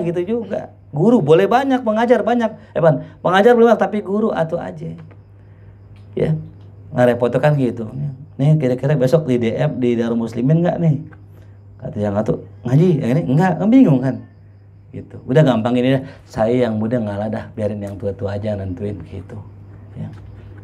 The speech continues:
Jelas paham? Jadi, eh, apa namanya? Ada adab ya gitu. Kalau kita mau pindah pengajian itu harus apa? I-, izin. Kemudian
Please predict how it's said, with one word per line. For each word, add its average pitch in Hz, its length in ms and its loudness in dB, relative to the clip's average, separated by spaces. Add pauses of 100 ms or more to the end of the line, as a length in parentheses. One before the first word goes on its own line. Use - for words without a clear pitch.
(340)
Jelas 117 240 2
paham? 110 400 0 (560)
Jadi, 123 400 0 (560)
eh, 110 320 2
apa 117 160 -2
namanya? 113 400 -2 (240)
Ada 117 400 -2
adab 113 320 0
ya 110 240 -6
gitu. 107 240 -8
Kalau 107 240 -4
kita 113 240 -4
mau 110 240 -2
pindah 113 400 0
pengajian 113 640 2
itu - 160 -8
harus 113 320 -2
apa? 127 160 -4
I-, 135 240 0 (560)
izin. 107 320 -14 (2250)
Kemudian 196 720 4